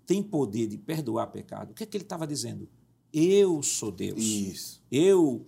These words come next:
Speaker 1: perdoo o pecado." Ele diz, "Paralítico, a ti digo, levanta-te e toma tua cama e anda." E aí nos lembramos do Salmo cento e três, Salmo cento e três, salvo engano, verso três ou quatro, que diz assim,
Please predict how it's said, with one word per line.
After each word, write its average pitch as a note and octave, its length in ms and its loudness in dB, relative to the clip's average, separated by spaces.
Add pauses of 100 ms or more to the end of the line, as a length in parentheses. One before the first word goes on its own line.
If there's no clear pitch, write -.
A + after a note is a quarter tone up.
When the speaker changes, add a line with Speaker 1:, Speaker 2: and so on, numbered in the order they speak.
(160)
Speaker 1:
perdoo G#2+ 400 -2
o - 20 -10
pecado." G2+ 520 -8 (280)
Ele A2 100 -6
diz, B2 160 0
"Paralítico, C3+ 560 -2
a C3 60 -4
ti C3+ 180 -6
digo, B2+ 320 -4
levanta-te C3 640 -6
e C3 60 -8
toma C3+ 260 -8
tua C3+ 220 -6
cama C3 400 -10 (340)
e C3+ 140 -4
anda." A#2 200 -2
E C#3 80 0
aí F3 140 2
nos A3 240 -2
lembramos G3 380 -2
do - 100 -4
Salmo G3 300 0
cento D#3+ 240 -4
e C3 40 -12
três, B2 540 -4 (400)
Salmo C#3 360 -2 (340)
cento D3 320 -6
e A#2+ 60 -10
três, E3 540 0
salvo D3 360 -2
engano, C#3 320 -4
verso B2 320 -6
três C3+ 260 -6
ou B2 60 -6
quatro, D3+ 340 -4
que F3+ 80 -10
diz D3 120 -8
assim, D3+ 320 -6